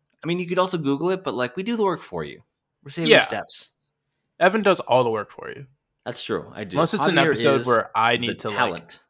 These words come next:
Speaker 2: Yes, yes. I, I merely show up. I'm in catering most of the time.
Speaker 1: <laughs> You are the J T G of this podcast.
Speaker 2: I only, uh, I only put, put in some real effort when it's a wrestler that I know better than you.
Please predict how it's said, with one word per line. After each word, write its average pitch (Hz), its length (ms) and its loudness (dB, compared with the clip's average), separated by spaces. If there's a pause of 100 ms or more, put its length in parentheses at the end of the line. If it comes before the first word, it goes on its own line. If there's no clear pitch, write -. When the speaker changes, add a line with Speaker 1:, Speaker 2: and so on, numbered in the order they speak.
(560)
Speaker 2:
Yes, 135 380 4
yes. 127 240 0
I, 175 500 10
I 170 200 8
merely 165 400 0
show 127 380 0
up. - 220 -4
I'm 175 160 4
in 196 60 2
catering 98 600 -4
most - 200 -16
of - 80 -16
the - 60 -16
time. - 260 -18 (460)
Speaker 1:
<laughs> - 500 -2 (220)
You 131 160 4
are 131 80 6
the 113 80 2
J 120 240 2
T 127 180 -4
G 95 240 -6
of 90 80 -4
this 82 140 -10
podcast. - 640 -8 (340)
Speaker 2:
I 156 200 4
only, 196 420 6
uh, 156 80 10
I 135 340 10
only 196 220 8
put, 147 460 4
put 175 160 4
in 151 140 4
some 139 220 -2
real 131 200 6
effort 117 380 0
when 117 120 -6
it's 117 140 -8
a 123 40 -2
wrestler 117 440 -2
that 113 120 -8 (140)
I 113 240 0
know 110 180 -10
better 110 300 -8
than 117 120 -10
you. 139 480 -4